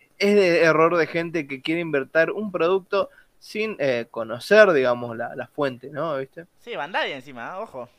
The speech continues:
Speaker 2: Pero bueno, ¿qué le vamos a hacer? Este...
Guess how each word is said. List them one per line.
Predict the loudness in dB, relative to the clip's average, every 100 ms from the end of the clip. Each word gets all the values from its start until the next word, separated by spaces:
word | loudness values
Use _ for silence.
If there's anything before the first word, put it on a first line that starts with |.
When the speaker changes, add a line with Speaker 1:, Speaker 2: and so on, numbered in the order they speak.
| _ _ _ -16
Speaker 2:
Pero | -14
bueno, | -14 -16 _ _ _ _
¿qué | -20 -18
le | -20
vamos | -20
a |
hacer? | _ -20 _ _ _ -20 _ _ _ _ _ _ _
Este... | -18 -18 _ -18 -16 -16 -18 -20